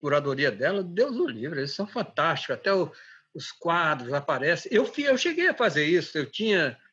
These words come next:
planta baixa da galeria, o tamanho dos quadros, como botar, a ordem de botar, essa coisa toda e coisa. Aí os caras vêm dizer, "Mas por que que você tem botar isso aqui?" Eu digo, "Porque o,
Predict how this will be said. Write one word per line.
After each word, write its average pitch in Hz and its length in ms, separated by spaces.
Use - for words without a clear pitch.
planta 185 320
baixa 139 400
da 139 140
galeria, 147 500
o 131 40
tamanho 175 400
dos 147 180
quadros, 175 420
como 208 240
botar, 170 500
a 147 100
ordem 175 460
de 151 80
botar, 151 420
essa 143 180
coisa 143 320
toda 175 440
e 147 100
coisa. 190 260
Aí 185 80
os - 80
caras 208 200
vêm 208 120
dizer, 226 140
"Mas 247 220
por 269 180
que 277 160
que 254 120
você 202 360
tem 202 320
botar 165 520
isso 175 160
aqui?" 180 180
Eu 175 120
digo, 170 240
"Porque 190 320
o, 165 200